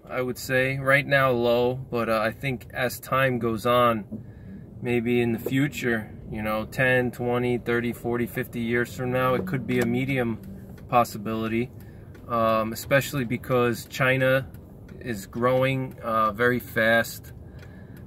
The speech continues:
Uh, their ec-, their economic, uh, their economy is booming. You know, their G D P is growing. They have, uh, a lot of technological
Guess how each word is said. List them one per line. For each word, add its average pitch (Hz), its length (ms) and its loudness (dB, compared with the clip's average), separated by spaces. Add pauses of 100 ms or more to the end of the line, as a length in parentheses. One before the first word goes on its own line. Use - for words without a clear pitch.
(160)
Uh, 107 360 0
their 110 160 -2
ec-, - 320 -8
their 131 260 4
economic, 131 760 2
uh, 113 440 4 (800)
their 135 200 4
economy 143 540 6
is 123 140 0
booming. 135 560 2 (100)
You 123 120 0
know, 123 240 4
their 120 280 4 (360)
G 135 160 0
D 127 120 2
P 135 280 0
is 123 160 0
growing. 131 560 4
They 117 160 2
have, 120 320 4 (1080)
uh, 113 280 4
a 110 40 2
lot 127 300 6
of 120 380 2
technological 120 1300 4